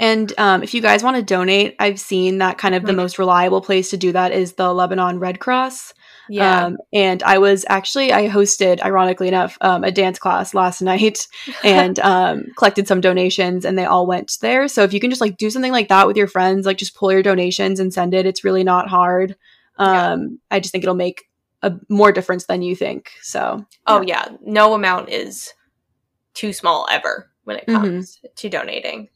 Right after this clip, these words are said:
Speaker 2: for sure. So for me, mine is definitely less somber,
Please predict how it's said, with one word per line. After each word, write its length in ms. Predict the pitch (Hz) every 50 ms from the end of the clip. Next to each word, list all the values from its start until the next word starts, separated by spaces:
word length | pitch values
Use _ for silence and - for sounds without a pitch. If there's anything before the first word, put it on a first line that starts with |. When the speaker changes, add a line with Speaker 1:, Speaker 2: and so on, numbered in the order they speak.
| _
Speaker 2:
for 160 | - - 202
sure. 400 | 196 - - - - - 220 - _ _ _ _ _ _
So 200 | _ - - 233
for 180 | 233 - 254 240
me, 200 | 240 247 254 254
mine 260 | 240 233 226 226 240
is 260 | 247 247 240 - - _ _ _ _ _ _
definitely 360 | - 262 285 285 294 349 339 285
less 260 | 254 233 247 247 -
somber, 580 | - - 208 190 185 185 185 175 170 196 208